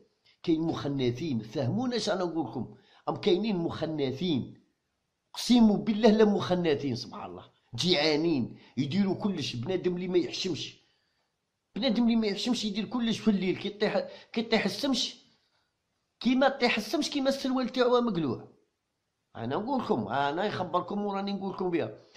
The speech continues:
خلونا هذو الناس، هذو الناس راهم القيمه تاعهم، لو كان جات عندكم قيمه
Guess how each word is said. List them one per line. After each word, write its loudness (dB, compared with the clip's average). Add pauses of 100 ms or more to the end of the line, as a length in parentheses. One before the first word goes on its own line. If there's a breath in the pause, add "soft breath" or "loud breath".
(560 loud breath)
خلونا 2 (2000 soft breath)
هذو 8
الناس، 2 (1700 soft breath)
هذو -2
الناس -4 (760)
راهم -2
القيمه 0
تاعهم، -2
لو 0
كان 0
جات -6
عندكم -6
قيمه 0